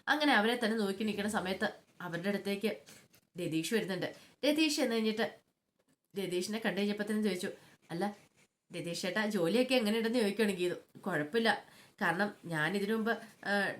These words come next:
ട്രാവൽസിലൊക്കെ ജോലി ചെയ്തുകൊണ്ടിരുന്നല്ലേ, അതിൻ്റെതായ ഒരു ബുദ്ധിമുട്ടുണ്ട്. അല്ല മോനിപ്പോ എന്ത് എടുക്കുന്നു?" "ഏ, അവന് കുഴപ്പമൊന്നുമില്ല." ഉം. "മാധവ,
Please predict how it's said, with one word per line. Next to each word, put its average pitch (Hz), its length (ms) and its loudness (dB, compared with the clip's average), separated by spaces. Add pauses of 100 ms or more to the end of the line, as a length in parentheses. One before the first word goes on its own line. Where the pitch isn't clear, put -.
(140)
ട്രാവൽസിലൊക്കെ 214 580 2
ജോലി 214 260 4
ചെയ്തുകൊണ്ടിരുന്നല്ലേ, 220 680 2
അതിൻ്റെതായ 160 420 -2
ഒരു 220 80 2
ബുദ്ധിമുട്ടുണ്ട്. 208 600 -2 (200)
അല്ല 277 180 2
മോനിപ്പോ 185 500 0
എന്ത് 226 180 4
എടുക്കുന്നു?" 220 340 0 (260)
"ഏ, 262 80 2
അവന് 175 380 -2
കുഴപ്പമൊന്നുമില്ല." 254 720 2 (420)
ഉം. 180 200 -16 (640)
"മാധവ, 170 460 0